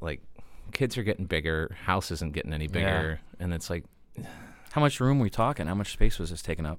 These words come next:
Speaker 1: Oh, I got, or I had, um, three pretty big racks full of C Ds that are, are the ones that hold, like,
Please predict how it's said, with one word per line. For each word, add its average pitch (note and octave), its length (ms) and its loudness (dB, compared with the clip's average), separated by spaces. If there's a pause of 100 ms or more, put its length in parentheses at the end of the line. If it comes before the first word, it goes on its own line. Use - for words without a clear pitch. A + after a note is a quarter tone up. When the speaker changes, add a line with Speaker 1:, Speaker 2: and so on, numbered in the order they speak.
(160)
Speaker 1:
Oh, F#3+ 480 8 (320)
I F#3 120 0
got, E3 220 2 (1040)
or C#3 100 2
I B2 80 2
had, A2+ 500 2 (220)
um, G2 560 4 (520)
three F#3 680 2
pretty D#3 560 2
big G#2 500 2 (320)
racks F#2 520 2
full F#2+ 200 -2
of F2 60 -2
C F#2+ 200 -2
Ds E2 420 -2
that E2+ 100 -2
are, - 160 -6 (280)
are F#2+ 120 0
the F2 80 0
ones E2 280 -2
that - 120 -4
hold, D#2+ 320 -2
like, D2+ 400 -6